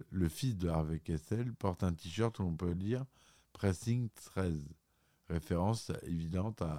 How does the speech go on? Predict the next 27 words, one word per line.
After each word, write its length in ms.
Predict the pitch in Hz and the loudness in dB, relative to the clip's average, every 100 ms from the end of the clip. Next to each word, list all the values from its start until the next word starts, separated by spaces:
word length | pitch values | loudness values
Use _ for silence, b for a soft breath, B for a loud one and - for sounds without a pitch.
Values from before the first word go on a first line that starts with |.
| 78 | -2
Assaut 380 | 82 80 - 107 | -2 -2 -2 -2
de 60 | 107 | 0
mille 160 | 85 | -2
neuf 140 | 82 78 | -2 -4
cent 200 | - 82 | -4 -6
soixante-seize 760 | - 85 82 76 - 104 110 | -4 -4 -2 -4 -2 0 0
de 100 | 95 | -2
Carpenter, 840 | 85 90 73 92 87 80 95 107 131 B B B B B B - | -4 -4 -4 -4 -2 -2 0 0 -2 B B B B B B -2
dont 120 | 90 | 0
le 180 | 87 80 | 2 0
titre 300 | - - 104 | -4 0 2
original 600 | 87 87 80 98 113 104 | 4 2 2 2 2 2
était 360 | 80 95 104 - | -2 -2 -2 -2
Assaut 420 | 90 82 - 113 | -2 -2 0 0
en 100 | 90 | 0
Precinct 540 | 78 92 80 101 98 92 | -2 -6 -6 -4 -4 -6
treize. 560 | - 92 87 82 73 78 - b b b b b b b b | -12 -4 -2 -2 -4 -10 -18 b b b b b b b b
George 380 | - 87 107 104 | -2 4 4 4
Clooney 380 | - 101 107 101 | 2 4 6 4
dit 200 | 92 101 | 4 4
à 80 | 90 | 6
la 140 | 90 | 4
femme 400 | 82 101 95 87 | 4 2 2 0
que 140 | - | 2
lui 240 | 90 90 113 | 2 4 4
et 100 | 92 | 4
Tarantino 760 | 95 87 85 - 92 98 123 | 4 4 2 0 2 4 2